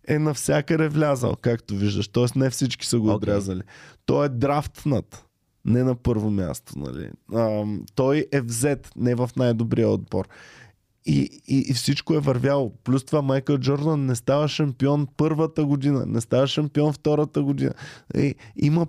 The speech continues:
Speaker 1: път, който извървява през цялото време и който са построили целия отбор и така нататък. М, Майкъл Джордан е изкарал голям късмет с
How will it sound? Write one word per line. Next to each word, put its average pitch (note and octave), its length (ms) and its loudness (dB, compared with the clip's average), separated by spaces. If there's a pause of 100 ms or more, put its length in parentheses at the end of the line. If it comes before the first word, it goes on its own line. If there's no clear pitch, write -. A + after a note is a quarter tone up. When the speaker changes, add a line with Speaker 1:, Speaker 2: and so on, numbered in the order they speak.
(120)
Speaker 1:
път, F3 240 -2
който F3 640 0
извървява C3+ 800 0
през C3+ 160 -2
цялото C3+ 440 0
време C3+ 440 2 (360)
и D3 140 -2
който D3+ 380 0
са E3+ 220 2
построили D3+ 600 0
целия D3+ 380 2
отбор C3+ 360 0
и D3 100 -2
така - 280 -4
нататък. A#2+ 500 -2 (580)
М, B2+ 440 2 (1160)
Майкъл D3+ 540 2
Джордан F3 580 0 (120)
е C#3 80 2
изкарал E3 540 0
голям C#3+ 380 2
късмет G#3 520 -2 (260)
с C#3+ 240 0